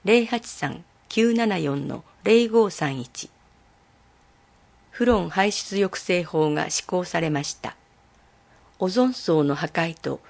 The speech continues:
地球温暖化の原因となる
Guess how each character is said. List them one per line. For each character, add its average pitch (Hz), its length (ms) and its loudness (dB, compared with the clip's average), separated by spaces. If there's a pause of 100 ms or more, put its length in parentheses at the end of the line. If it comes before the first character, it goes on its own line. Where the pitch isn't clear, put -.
(140)
地 - 100 -8
球 240 360 0
温 214 220 2
暖 196 220 0
化 190 100 0
の 175 140 0
原 170 120 0
因 175 280 -2
と 165 180 -4
な 147 140 -2
る - 140 -8